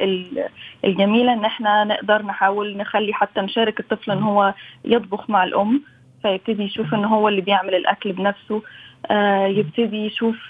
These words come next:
آه، طريقة جديدة، آه، إن إحنا نعملها له، نفرمها في أكل أو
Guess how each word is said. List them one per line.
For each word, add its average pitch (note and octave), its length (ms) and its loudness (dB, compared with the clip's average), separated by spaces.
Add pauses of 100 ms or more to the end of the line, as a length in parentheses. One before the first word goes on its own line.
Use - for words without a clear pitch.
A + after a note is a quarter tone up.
(140)
آه، F#3 320 2
طريقة G3+ 440 2
جديدة، G3+ 420 0
آه، F#3 680 2
إن F3+ 80 -4
إحنا G3+ 240 0
نعملها F#3+ 380 2
له، G3 260 0 (120)
نفرمها G3 520 0
في - 120 -6
أكل G3+ 280 0
أو F#3 360 2